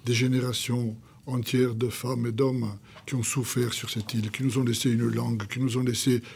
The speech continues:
une culture, des proverbes, un sens de la vie, qui ont souffert sur cette terre. Nous sommes les descendants de ces gens-là. Et chaque jour, d'ailleurs, depuis l'Empire romain,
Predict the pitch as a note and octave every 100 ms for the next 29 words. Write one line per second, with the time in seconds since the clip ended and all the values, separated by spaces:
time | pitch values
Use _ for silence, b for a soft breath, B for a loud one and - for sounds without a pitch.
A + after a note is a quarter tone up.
0 | - C3 B2+ - B2+ A2 - A#2+ A#2+ A2+
1 | A2 - A#2+ A2 A#2+ G#2+ A#2+ A2+ C#3+ B2
2 | B2+ B2 B2 G#2+ A#2+ A#2+ B B B -
3 | - C3 - - C3+ - C#3 C3 - -
4 | A2+ B2 G#2+ A#2 A#2 G2+ F#2 B B B
5 | B - C#3+ A#2 C#3+ C3 B2+ B2+ C3 B2+
6 | C3 A#2+ - A#2 A#2 A2 A#2 G#2 B B
7 | D3 - G3 - C3+ A#3+ D#3 A#2 C3+ G#3+
8 | E3 F#2 B B B - C3 C3+ C3+ B2
9 | A#2+ A#2+ A2+ D3+ F#3+